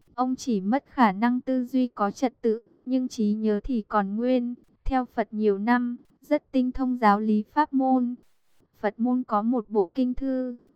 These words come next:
ghi chép các chủng loại và đẳng cấp Phật châu. Bộ kinh thư đó tên là gì? Tả Đăng Phong hỏi. Man Thù Phòng Lợi Chú Dấu Trung Tá Lượng Lần Tràng Hạt Công Đức Kinh, do Nghĩa Tịnh Đại Sư dịch thời Chu Vũ.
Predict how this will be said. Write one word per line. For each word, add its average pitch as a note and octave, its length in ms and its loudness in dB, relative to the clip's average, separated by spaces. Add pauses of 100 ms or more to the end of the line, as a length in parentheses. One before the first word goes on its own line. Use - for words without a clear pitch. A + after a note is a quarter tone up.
(100)
ghi A#3 200 -2
chép D4+ 280 -2 (100)
các D4+ 180 -4
chủng G#3 240 -4
loại G3 240 -2
và G#3 200 2
đẳng G3 260 0
cấp - 180 -2 (140)
Phật A3+ 200 -2
châu. B3 380 0 (360)
Bộ G#3 240 0
kinh B3+ 200 -2
thư C4 240 -4
đó G#3+ 360 2
tên B3+ 220 4
là A3 220 2
gì? G#3 520 0 (560)
Tả G3+ 160 4
Đăng B3 300 2
Phong B3+ 200 0
hỏi. A3+ 360 0 (800)
Man B3+ 280 4
Thù G#3+ 320 -2
Phòng G3 240 -2
Lợi G3 220 0
Chú G#3 260 -2
Dấu G#3+ 260 0
Trung B3+ 280 -4
Tá G#3 240 4
Lượng B3 320 0
Lần G#3 280 0
Tràng G3 280 -2
Hạt G#3 300 -2
Công B3+ 220 -2
Đức D4 220 -2
Kinh, B3+ 340 0 (360)
do B3+ 240 2
Nghĩa A#3+ 240 2
Tịnh G#3 360 -2
Đại F#3 180 2
Sư C4 280 0
dịch B3 280 0
thời G#3+ 220 0
Chu B3+ 240 -4
Vũ. G#3 520 -6